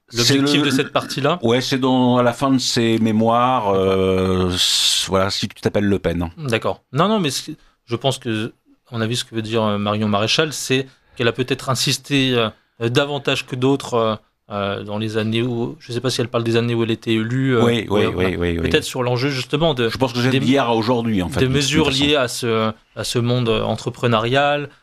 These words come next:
Speaker 2: aux patrons, les n-, notions de liberté
Speaker 1: Puis je pense
Speaker 2: d'entreprendre,
Speaker 1: que c'est
Speaker 2: les
Speaker 1: aussi
Speaker 2: enjeux
Speaker 1: une
Speaker 2: de
Speaker 1: manière un
Speaker 2: charge,
Speaker 1: peu
Speaker 2: et cetera.
Speaker 1: décomplexée de dire les choses de manière un peu souriante en disant, «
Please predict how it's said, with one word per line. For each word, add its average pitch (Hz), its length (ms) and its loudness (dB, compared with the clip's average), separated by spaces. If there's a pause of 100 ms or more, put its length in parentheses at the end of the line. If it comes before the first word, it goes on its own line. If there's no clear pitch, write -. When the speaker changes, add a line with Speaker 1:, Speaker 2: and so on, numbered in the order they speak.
(120)
Speaker 2:
aux 120 360 0
patrons, 139 420 0
les 127 220 0
n-, 117 380 -6
notions 120 300 -4
de 120 60 0
liberté 117 300 -2
Speaker 1:
Puis 117 60 2
je 127 260 0
pense 135 100 2
Speaker 2:
d'entreprendre, 151 120 0
Speaker 1:
que 165 80 0
c'est 151 120 0
Speaker 2:
les 139 100 2
Speaker 1:
aussi 151 100 4
Speaker 2:
enjeux 170 140 2
Speaker 1:
une 160 60 2
Speaker 2:
de 151 40 4
Speaker 1:
manière 160 220 2
un 156 40 4
Speaker 2:
charge, 151 120 0
Speaker 1:
peu 151 60 0
Speaker 2:
et 139 40 -2
cetera. 151 260 0
Speaker 1:
décomplexée 151 580 0
de 139 120 2
dire 123 200 2
les 123 140 4
choses 139 300 0
de 117 60 -2
manière 117 280 2
un 113 80 0
peu 113 120 0
souriante 120 600 0
en 101 80 -2
disant, « 107 260 0